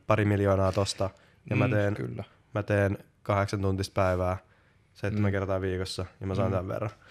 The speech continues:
Speaker 1: Ja sitten sit vertaillaan,
Speaker 2: Mm.
Speaker 1: ja sitten sit mietitään, että no.
Speaker 2: Mm.
Speaker 1: Mut
Speaker 2: Jep.
Speaker 1: tää, tää ei tietysti kerro to-, tosi totu-, äh, tai siis koko, koko totuutta niinku aloista esimerkiksi.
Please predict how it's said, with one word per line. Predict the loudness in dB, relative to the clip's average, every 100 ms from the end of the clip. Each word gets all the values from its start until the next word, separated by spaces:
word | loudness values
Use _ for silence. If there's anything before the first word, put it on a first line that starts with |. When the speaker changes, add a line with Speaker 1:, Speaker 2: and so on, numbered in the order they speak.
| -20 -16 -6
Speaker 1:
Ja |
sitten | -6 -4 -6 -6
sit | -4 2
vertaillaan, | 4 6 6 6 6 4 2 0
Speaker 2:
Mm. | -4 -4 -8 -14 -8
Speaker 1:
ja | -4
sitten | -4 -2 0 2 0 -8
sit | -6 -4
mietitään, | 0 0 -2 -2 -2 -2
että | -8 -10 -10 -10 -12 _ _ _ _ _ _ _ -20 -12 -2
no. | 0 -2 -10 _ -8
Speaker 2:
Mm. | -4
Speaker 1:
Mut | -6 -8 -12 -8
Speaker 2:
Jep. | 4
Speaker 1:
tää, | 6 6
tää | 6
ei | 6
tietysti | 4 0 -4 0
kerro | 4 4
to-, | 2 -6
tosi | -2 0 0
totu-, | -2 -4 0 4
äh, | 6
tai | 6 2
siis | 0 -2
koko, | 0 2 2
koko | 0 0
totuutta | 0 0 0 0
niinku | 0 0 2
aloista | 4 4 2 0 -2
esimerkiksi. | -4 -2 -4 -4 -6